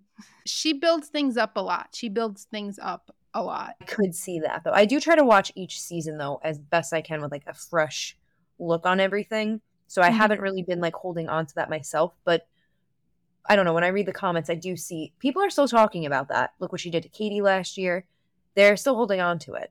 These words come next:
Speaker 2: So if they're carrying that energy in this season, then, yeah, she's bound to get, I feel like, a lot of hate.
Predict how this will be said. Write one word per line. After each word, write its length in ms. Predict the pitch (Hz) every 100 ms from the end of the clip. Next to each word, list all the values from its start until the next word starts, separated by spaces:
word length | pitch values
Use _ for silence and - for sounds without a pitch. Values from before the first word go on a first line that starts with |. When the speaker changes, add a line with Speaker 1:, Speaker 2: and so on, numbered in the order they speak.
| _
Speaker 2:
So 160 | - 190
if 60 | 175
they're 100 | 190
carrying 380 | 233 240 233
that 140 | 208 190
energy 360 | 202 196 170
in 100 | 165
this 140 | 180 185
season, 400 | 240 226 240 214
then, 400 | 170 160 165 165 _ _ _ _ _ _
yeah, 260 | 254 185 147
she's 520 | - 175 170 - - _
bound 280 | 185 175 175
to 80 | 175
get, 200 | 175 160
I 140 | 151 -
feel 120 | - 165
like, 160 | 160
a 40 | 160
lot 200 | 156 -
of 60 |
hate. 280 | 170 147